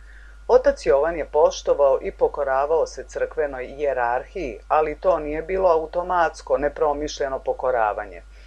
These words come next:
Bio sam svedok slučaja kada su jedan iguman i episkop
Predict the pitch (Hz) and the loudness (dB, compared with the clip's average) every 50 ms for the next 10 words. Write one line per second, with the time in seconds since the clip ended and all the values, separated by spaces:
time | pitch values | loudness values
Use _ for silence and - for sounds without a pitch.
0 | - - - - - - - 226 330 330 285 - - 170 151 - - 151 156 151 | -20 -20 -20 -20 -20 -10 -2 0 2 2 2 0 -2 -6 -6 -8 0 2 2 2
1 | 156 180 170 - - - - 170 170 180 180 - - 131 107 107 107 - 143 139 | 4 2 0 -2 -2 -8 -6 -4 -4 -4 -4 -2 -2 0 0 0 -2 -2 -2 -2
2 | 135 131 - - 147 131 131 139 151 165 165 151 - - 208 233 226 240 220 170 | -2 -4 -8 -8 -6 -2 -2 0 0 0 -2 -2 -4 -4 -4 -4 0 0 0 0
3 | 151 123 107 113 - - 190 190 - - - 180 190 190 - 180 135 - - - | -2 -6 -8 -8 -12 -10 -10 -10 -8 -2 2 4 4 4 2 -4 -10 -10 -8 -8
4 | 127 - - | -8 -8 -8